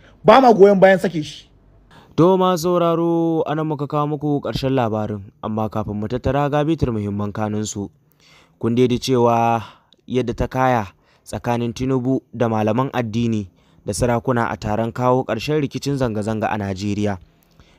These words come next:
Speaker 2: Lalle Bola Ahmed Tinubu ya nemi sulhu, sannan kuma kun dai ji yadda ta kaya.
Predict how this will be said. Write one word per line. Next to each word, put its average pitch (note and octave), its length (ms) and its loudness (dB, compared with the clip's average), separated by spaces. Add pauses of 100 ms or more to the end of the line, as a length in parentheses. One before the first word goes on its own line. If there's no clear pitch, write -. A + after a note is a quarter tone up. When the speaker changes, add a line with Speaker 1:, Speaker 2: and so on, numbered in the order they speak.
(100)
Speaker 2:
Lalle A2 280 2
Bola A2 340 0
Ahmed A2+ 300 -2
Tinubu C3 440 -4
ya C3 220 0
nemi B2 220 -4
sulhu, C3 480 -4
sannan G#2+ 420 -4
kuma A2 300 -4 (100)
kun A2+ 200 -2
dai A#2 180 0
ji A2+ 240 -6 (320)
yadda A#2+ 180 0
ta - 140 0
kaya. G#2 340 -6